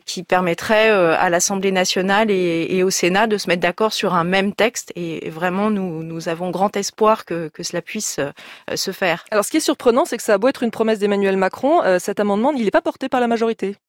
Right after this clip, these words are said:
Speaker 1: Non, il n'est pas porté par la majorité. Euh, il n'en demeure pas moins que le sujet du droit à l'oubli a été introduit, euh, dans, dans le texte sous notre impulsion, puisque nous avons, euh, sollicité, euh, les cabinets de,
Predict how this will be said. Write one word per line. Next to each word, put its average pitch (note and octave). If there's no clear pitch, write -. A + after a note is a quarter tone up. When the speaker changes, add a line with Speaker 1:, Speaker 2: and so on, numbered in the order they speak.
Speaker 1:
Non, A3+
il C#4+
n'est C4+
pas B3+
porté B3+
par B3
la A#3
majorité. A3
Euh, F#3
il G#3
n'en G#3+
demeure G#3
pas G#3
moins A#3
que A#3
le G3+
sujet A#3
du G3+
droit F#3+
à F#3+
l'oubli G#3
a E3+
été E3+
introduit, G#3+
euh, E3+
dans, F3
dans F#3+
le F#3+
texte F3
sous -
notre G3
impulsion, G3
puisque -
nous F#3
avons, F3+
euh, E3
sollicité, G3+
euh, E3+
les E3
cabinets F3+
de, D#3+